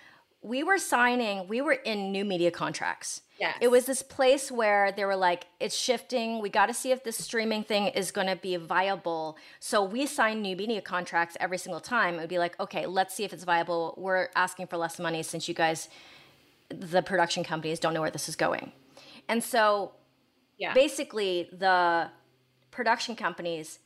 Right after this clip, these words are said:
Speaker 1: have been building, building, building,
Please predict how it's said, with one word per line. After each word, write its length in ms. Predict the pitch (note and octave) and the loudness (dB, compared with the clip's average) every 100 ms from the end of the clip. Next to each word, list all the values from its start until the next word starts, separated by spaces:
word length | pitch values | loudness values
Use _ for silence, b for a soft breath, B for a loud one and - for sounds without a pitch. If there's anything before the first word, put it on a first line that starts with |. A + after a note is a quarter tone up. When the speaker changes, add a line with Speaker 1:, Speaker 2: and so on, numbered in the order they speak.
| _ - | _ -4
Speaker 1:
have 240 | A3 G3+ | 2 2
been 220 | F#3+ F#3+ | 2 -4
building, 640 | E3 G#3 A#3 G3 F3 F3 F#3 _ _ - | 0 0 0 -2 -2 -2 -6 _ _ -2
building, 380 | G#3 G#3 F#3+ F3+ | 0 0 -4 -2
building, 580 | G#3 G#3 F3 D#3 D3 | -2 -2 -4 -6 -8